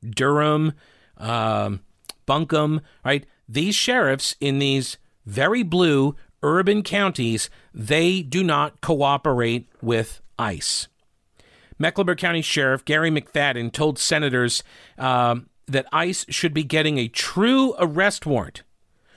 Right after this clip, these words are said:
signed by a federal judicial law official to take someone into custody rather than placing the administrative and financial burden upon sheriffs. This is a dishonest argument that the sheriffs are making,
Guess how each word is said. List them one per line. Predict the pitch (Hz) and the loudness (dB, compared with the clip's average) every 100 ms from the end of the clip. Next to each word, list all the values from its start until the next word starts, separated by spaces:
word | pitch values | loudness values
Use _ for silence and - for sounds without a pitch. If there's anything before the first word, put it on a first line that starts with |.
| - | -8
signed | - 185 190 202 | 0 2 2 2
by | 175 | 2
a | 127 | 0
federal | - - 226 226 226 | -4 0 2 4 2
judicial | 151 160 170 175 185 | 2 0 0 0 2
law | 165 160 165 | 2 2 0
official | 151 180 160 135 95 _ _ _ _ - | -2 0 0 -2 -6 _ _ _ _ -4
to | 165 | -2
take | 190 185 | 0 -2
someone | - 190 185 | 0 0 2
into | 180 170 | 2 0
custody | - 165 - 139 87 - - - | -4 -4 -2 -4 -6 -14 -20 -6
rather | 139 160 175 | 0 0 0
than | 165 160 | 0 -2
placing | - 175 - 165 | 0 0 0 0
the | 143 | 0
administrative | 139 151 175 160 - 160 | 0 0 0 0 0 0
and | 151 143 | 0 0
financial | 135 135 143 156 | 0 0 0 -2
burden | 131 131 131 127 | 0 0 2 0
upon | - 120 113 | -2 -2 0
sheriffs. | - - 110 80 - - - _ _ - - - - - - | -2 -2 -2 -4 -10 -10 -12 _ _ -20 -20 -20 -20 -20 -4
This | 151 196 | 0 2
is | 220 180 185 | 2 0 -2
a | 139 139 135 | 0 0 -2
dishonest | 123 185 - 196 180 - 143 | 0 0 2 0 0 0 0
argument | 123 117 117 151 - _ _ _ | 0 0 0 -2 -6 _ _ _
that | 127 139 135 131 - _ _ _ _ - | -2 2 2 0 -6 _ _ _ _ -12
the | 127 | -4
sheriffs | 127 160 156 156 - | -2 2 2 0 0
are | |
making, | 143 143 147 190 226 | 2 2 0 -2 -2